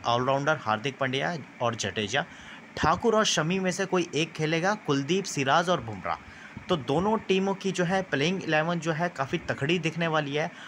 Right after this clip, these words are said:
पाकिस्तान की जो है, अ, bowling और batting जो है, काफ़ी मजबूत है। देखते हैं ऐसे में जो है, पाकिस्तान यह मैच जीत पाती है या नहीं,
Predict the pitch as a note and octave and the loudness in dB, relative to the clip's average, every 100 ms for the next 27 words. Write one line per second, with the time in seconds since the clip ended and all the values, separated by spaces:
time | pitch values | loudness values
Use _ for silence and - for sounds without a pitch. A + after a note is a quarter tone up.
0 | - - D3 - G#3 A3+ A3 G3+ G#3+ F3+ | -12 0 0 0 -2 2 2 2 -2 0
1 | F3+ F#3+ F#3+ - - C#3+ A2+ A#2+ C#3 F#3+ | 2 2 0 -4 -2 0 0 2 2 2
2 | F#3+ F3 E3+ D#3 C#3 A2 A#2+ A#2+ F3 D#3 | 0 2 4 2 -2 0 2 2 0 0
3 | D#3 F3 E3+ C3 - E3+ B2+ G#2+ A2+ D#3+ | 0 0 -2 -2 0 0 0 -2 -2 -2
4 | D#3 D#3 - - - - C#3+ F3+ F#3+ F3+ | 0 -2 -6 -18 -18 -4 0 0 2 2
5 | G3+ - D#3+ F#3 F3+ F3+ D#3 D3 F3+ A3 | 2 2 0 0 0 0 -2 -4 -6 -8
6 | - - - - C3 C3+ F3+ - E3+ F#3 | -18 -20 -20 -4 0 0 0 0 2 2
7 | F3 E3+ E3+ D#3 E3 - D3+ D3 C#3 B2+ | 2 0 0 -2 -4 -4 -6 -2 -2 0
8 | E3 D#3+ E3 F#3 - - C3 A#2+ A#2+ D#3 | -2 -4 -6 -8 -10 -2 0 0 -2 -4